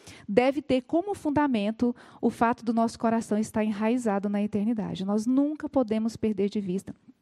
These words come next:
a eternidade. Em Colossenses três, Paulo vai nos dizer que se nós, é, ressuscitamos com Cristo, então nós devemos pensar nas coisas que são de cima. Nós devemos, é, é,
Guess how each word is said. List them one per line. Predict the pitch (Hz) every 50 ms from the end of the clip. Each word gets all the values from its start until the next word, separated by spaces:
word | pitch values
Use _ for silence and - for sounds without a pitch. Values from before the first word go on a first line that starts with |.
| _ _ _ _ _ _ _ _ _ _ _ _ _
a | - 226 214
eternidade. | 208 - 214 202 208 226 226 214 180 160 160 - - - _ _ _ _ _ _ _ _ _ _ _ _ _ _ _ _ _ _ _ _ _ - - -
Em | 226
Colossenses | 220 - 240 233 226 226 - - 220 220 220 - 202 190 - - - - - - - _
três, | - 220 226 240 277 254 208 - - - - _
Paulo | - 208 220 226 220
vai | 214 220
nos | 226 226 226
dizer | 208 254 269 247 - 208 185 180 - _ - - - -
que | - 214
se | - - 247
nós, | 226 226 233 254 302 349 330 311 -
é, | - 220 220 214
ressuscitamos | 214 220 247 233 233 233 - 233 214 - 214 208 208 208 -
com | - 185 185
Cristo, | - - 269 320 359 339 - 262
então | 240 - 247
nós | 247 247 254
devemos | 226 233 233 214 247 254 262 262 -
pensar | - 233 233 220 - 262 262 277
nas | 262 247 240 -
coisas | - 233 254 240 254 -
que | - 247
são | - 254 247
de | 240 285 285
cima. | - - 262 254 254 233 202 - - - - - -
Nós | 220 220 220 214
devemos, | 214 226 220 202 233 247 254 254 254 254 - - - - - -
é, | - - 220 208 - - 214 208 208 208 208 208 202 202 202 196 190
é, | 185